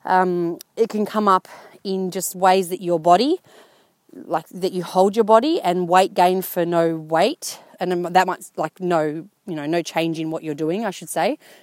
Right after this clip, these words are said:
No apparent reason for that. And again, I'm not trying to take over anything from a medical perspective. So please, when I say that, I'm not saying that that is the only cause or anything like that, but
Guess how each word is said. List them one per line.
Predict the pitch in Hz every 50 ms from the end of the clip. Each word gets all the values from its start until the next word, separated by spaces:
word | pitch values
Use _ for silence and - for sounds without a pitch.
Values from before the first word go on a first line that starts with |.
| _ -
No | 180 175
apparent | 160 - - 190 175 165 151 160 156
reason | 160 165 180 185 175 214 214 214 214 202
for | 185 - - 202 196 214
that. | 277 359 359 277 _ - - - - _ _ _ _
And | - 233 226 233 233 233
again, | 233 214 233 196 151 151 165
I'm | - 202 214 214 208 202 196 180 - 180 165
not | 208 202 175 -
trying | - - - 196 185 185 185 180
to | - - 202 185
take | - - 185 170 -
over | 185 180 165 175
anything | 175 - 175 175 175 - - 180 170 160 165
from | - - 185 175
a | 165
medical | 160 160 165 170 175 190 202 - 254 233
perspective. | - 254 - - - 240 - - 285 294 320 - - _ _ - - _ _
So | - 196
please, | 175 - - 196 196 185 175
when | 175 170
I | 170
say | 165 - - 185 180
that, | 175 165 165
I'm | 165
not | 170 180 -
saying | - - 180 170 165 165 165
that | 160 165 170
that | - 165 160 160
is | 165 160 151 147
the | 175 180
only | 160 170 165 160
cause | - - - 196 185 180 180 175 156
or | 165 160
anything | 175 180 170 - 185 175
like | 160 160 -
that, | 196 180 160 160
but | 165 156